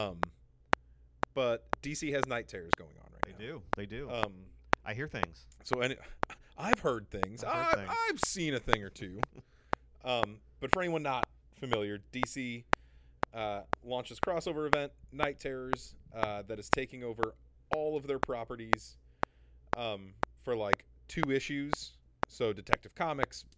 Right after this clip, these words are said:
Speaker 1: Batman, Catwoman, every, every main storyline is taken over for two issues.
Speaker 2: Yep.
Speaker 1: And has a, uh, like, a prelogue and an epilogue. Um, but it's basically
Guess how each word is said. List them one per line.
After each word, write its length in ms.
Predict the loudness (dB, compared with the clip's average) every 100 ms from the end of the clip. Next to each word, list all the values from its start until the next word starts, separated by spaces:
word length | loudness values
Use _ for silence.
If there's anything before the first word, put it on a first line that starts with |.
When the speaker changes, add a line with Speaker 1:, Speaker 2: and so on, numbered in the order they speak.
| -4
Speaker 1:
Batman, 520 | 0 0 -2 -4 -2 -6 -6 -6
Catwoman, 520 | -4 2 2 2 -12 -18 -8 -8 -4 0
every, 480 | 0 2 2 2 -4 -14 -2 2
every 280 | 2 0 -2
main 600 | 4 4 4 -4 -6 -6 -6 -8 -20 -4
storyline 380 | 0 2 0 -4
is 100 | -4
taken 220 | -2 0
over 100 | -2
for 120 | -8
two 200 | -8 2 2
issues. 420 | 2 -12 -14 -6
Speaker 2:
Yep. 100 | -6 -6 -20 -20 -10 -8 -6
Speaker 1:
And 160 | -4
has 120 | -4 -2
a, 460 | -4 -6 _ -8
uh, 300 | 4 4 4 0 -12 -8 -8 -8 -12 -6
like, 120 | 0
a 60 | -2 -2 -4
prelogue 460 | 0 4 4 4
and 80 | -2
an 80 | -6
epilogue. 560 | 2 2 2 -16 -18 -8 -8 -8 -20 -18 -6 -6 -6 -6
Um, 220 | -2 0 0 -2 -20 -20 0 0 0 -20 -20 -8 -8 -8 -6
but 100 | -2
it's 80 | 0 0
basically 760 | -2 -2 -4 -2 -2 0 -4